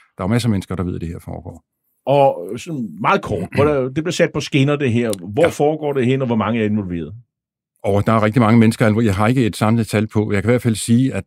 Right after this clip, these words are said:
Speaker 1: der i de officielle dokumenter, der ligger, så er der i hvert fald fyrre læger, psykiatere, der står for at være vurderingsmænd, skønsmænd i forhold til, hvem er det, der rent faktisk skal ombringes eller ej. Det foregår ved, at man, man etablerer seks såkaldte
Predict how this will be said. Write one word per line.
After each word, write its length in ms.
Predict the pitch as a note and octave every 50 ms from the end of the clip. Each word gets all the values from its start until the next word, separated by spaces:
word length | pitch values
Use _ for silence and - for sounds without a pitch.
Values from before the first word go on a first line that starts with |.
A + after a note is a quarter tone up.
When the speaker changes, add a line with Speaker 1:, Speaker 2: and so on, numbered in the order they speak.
| _
Speaker 1:
der 180 | G#2 G2 F#2 F#2+
i 120 | G#2 A2
de 100 | G2+ G#2+
officielle 600 | G#2 F#2 - - G#2 - - - C#3+ C#3 C3 G2+ - _
dokumenter, 540 | A2 G2 A2+ A2 G#2+ A2 A#2 A#2 - F#2 D#2
der 160 | - - G#2
ligger, 280 | F#2+ F#2 F#2 F2 F#2
så 140 | F2 - A2+
er 40 | G#2+
der 80 | G#2+ G#2+
i 140 | G2+ A2
hvert 280 | G#2+ G2 A#2+ A2+ G2+ G2
fald 260 | - - A2 G#2 - - - -
fyrre 320 | - G2+ F2 F2 F#2+ G2+ G2+
læger, 420 | F#2 F2+ F#2+ F2+ F2 F#2+ G2+ G#2 G2 - _ _
psykiatere, 600 | - - A#2 G#2+ G2+ G#2+ G2 F#2+ F#2+ F#2+ F#2+ F#2 -
der 100 | F2+ E2+
står 320 | D#2+ - - G#2 G2+ F#2+
for 240 | F#2 - - G2 F#2 -
at 140 | F#2 F2+
være 340 | F2+ F2 E2+ F2 E2+ E2+ E2+ - _ _ _ _ _ _ _ -
vurderingsmænd, 680 | G#2+ G#2 - - A#2+ A#2 G2+ G2 - - - F#2 -
skønsmænd 520 | - - - A#2 - - - A2 G2 G2 -
i 40 |
forhold 280 | F2 - G#2 F#2 G2+ F#2
til, 120 | - -
hvem 160 | F#2 G2+ F#2+ F2+
er 40 |
det, 80 | E2+ E2+
der 120 | F#2 F2+
rent 160 | E2 E2 F2+ -
faktisk 180 | F#2+ F2 F2 -
skal 80 | -
ombringes 460 | E2+ E2 D#2+ - F2+ E2 - D2+ -
eller 180 | - F#2 E2 E2
ej. 200 | - - - - - _ _ _ _ _ - - - - - _ _ _ _ _ _ _ _ -
Det 100 | A#2 G#2
foregår 480 | - A#2+ C3 - - C3+ A2+ G#2+ G2+
ved, 320 | F#2+ G#2+ G#2+ G#2+ G#2 G#2+ G#2+
at 120 | F#2 -
man, 260 | G2+ F#2+ F2+ F2 F2+
man 120 | F#2 F#2 F#2
etablerer 600 | F2+ F2 - G2+ F2 - A2 A#2 A2+ A2+ G#2 G2
seks 360 | - - - A#2 G#2 - -
såkaldte 540 | A#2+ G#2+ F#2 - A2+ G#2 G2+ F2 F#2+ F2